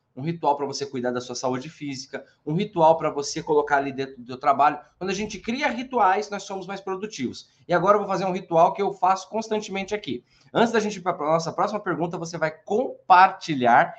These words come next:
e curtir aqui a nossa transmissão. Você vai lá e vai colocar lá. Vai dar um like, se você estiver pelo YouTube, ou ali se você estiver pelo Facebook, um joinha, um coraçãozinho, um... Você se expressa da forma que você se sentir melhor.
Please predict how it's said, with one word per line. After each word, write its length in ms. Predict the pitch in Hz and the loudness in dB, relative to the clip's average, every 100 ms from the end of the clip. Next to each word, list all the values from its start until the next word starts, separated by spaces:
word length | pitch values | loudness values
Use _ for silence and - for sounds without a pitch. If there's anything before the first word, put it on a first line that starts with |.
| _ - | _ 6
e 160 | 254 269 - | 8 8 0
curtir 680 | 247 349 359 - 214 277 311 | 2 4 2 -4 0 2 2
aqui 240 | 285 233 | 0 2
a 80 | 240 | 0
nossa 280 | 196 196 185 | 0 -4 -6
transmissão. 720 | 170 185 165 180 156 123 - _ _ | -4 -4 -4 -6 -2 -2 -2 _ _
Você 140 | - | -4
vai 180 | 233 254 | -2 2
lá 120 | 240 | 4
e 60 | 262 | 4
vai 120 | 269 | 4
colocar 360 | 269 285 285 285 | 6 6 8 8
lá. 400 | 226 143 - - | 8 8 4 0
Vai 100 | 151 | 2
dar 120 | 165 | 4
um 100 | 170 | 4
like, 480 | 147 147 170 - 302 | 4 4 4 2 -8
se 80 | - | -10
você 180 | 156 139 | -10 -8
estiver 180 | 139 139 | -6 -6
pelo 200 | 147 143 | -4 -4
YouTube, 580 | 135 135 233 285 302 - _ | -4 -2 0 0 -2 -4 _
ou 240 | - 269 302 | 8 12 12
ali 160 | 240 | 8
se 60 | 226 | 0
você 60 | 196 | -6
estiver 240 | - 170 | -6 -6
pelo 240 | 170 151 | -2 -4
Facebook, 760 | 147 147 127 120 190 220 123 - _ _ | -4 -10 -10 -4 -2 -2 -6 -14 _ _
um 120 | - 247 | -8 -4
joinha, 640 | - 135 190 226 180 143 | -2 0 0 0 -2 -2
um 40 | |
coraçãozinho, 1000 | 147 220 - 165 131 120 185 214 196 135 - _ _ | -2 -2 -2 -4 -8 -6 -4 -2 -2 -6 -10 _ _
um... 300 | 233 254 262 254 - | -6 -2 -2 -2 -4
Você 300 | 208 247 277 | -6 -4 -4
se 100 | 277 | -6
expressa 420 | 254 - 226 240 | -8 2 2 2
da 120 | 220 208 | 0 0
forma 260 | 196 208 | 0 -4
que 100 | 202 | -6
você 220 | 190 185 | -10 -10
se 80 | 185 | -10
sentir 420 | 180 170 180 202 - | -10 -10 -8 -10 -2
melhor. 360 | 220 190 107 | 0 2 0